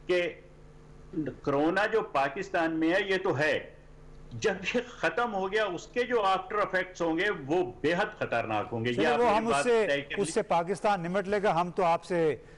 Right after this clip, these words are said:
Speaker 2: Netherlands का, Europe का हाल जानना चाह रहे
Speaker 1: हमारे,
Speaker 2: थे।
Speaker 1: हमारे
Speaker 2: अल्लाह,
Speaker 1: लिए
Speaker 2: अल्लाह
Speaker 1: आप
Speaker 2: करेगा
Speaker 1: फिक्र
Speaker 2: उसमें बेहतरी
Speaker 1: हमारे
Speaker 2: आएगी।
Speaker 1: लिए आप
Speaker 2: अब
Speaker 1: फिक्रमंद ना हो,
Speaker 2: और
Speaker 1: हमारे पास जो है हर सात आदमियों के लिए एक doctor है,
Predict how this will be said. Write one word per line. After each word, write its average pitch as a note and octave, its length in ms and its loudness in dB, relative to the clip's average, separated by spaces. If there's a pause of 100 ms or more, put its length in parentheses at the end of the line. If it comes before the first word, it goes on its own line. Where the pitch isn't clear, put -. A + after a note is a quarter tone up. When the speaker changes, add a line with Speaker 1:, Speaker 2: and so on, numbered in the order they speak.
(100)
Speaker 2:
Netherlands D#3+ 540 0
का, E3 140 0
Europe D3 380 0
का D#3 80 0
हाल C3+ 260 0
जानना C3+ 360 -2
चाह C#3 240 0
रहे D3 100 2
Speaker 1:
हमारे, F#3 220 -2
Speaker 2:
थे। F#3 80 -4 (220)
Speaker 1:
हमारे G#3 240 2
Speaker 2:
अल्लाह, F#3+ 180 4
Speaker 1:
लिए F3 100 2
Speaker 2:
अल्लाह G3+ 180 4
Speaker 1:
आप F#3+ 100 0
Speaker 2:
करेगा F#3+ 340 2
Speaker 1:
फिक्र E3+ 120 -2
Speaker 2:
उसमें E3+ 360 -2 (360)
बेहतरी D3+ 380 0
Speaker 1:
हमारे D3+ 220 2
Speaker 2:
आएगी। C#3 120 -2
Speaker 1:
लिए D#3 80 0
आप G#3 120 2
Speaker 2:
अब D3 60 0
Speaker 1:
फिक्रमंद G#3 580 -4
ना G#3+ 60 0
हो, E3+ 80 2
Speaker 2:
और F3+ 160 2
Speaker 1:
हमारे F#3 240 2
पास G3 380 0
जो F#3+ 120 0
है G3 180 2
हर F3 520 -2 (140)
सात F3+ 500 0
आदमियों F3+ 400 -2
के F#3 140 -4
लिए F3+ 240 2
एक E3+ 160 -6
doctor C3+ 440 2
है, - 240 -4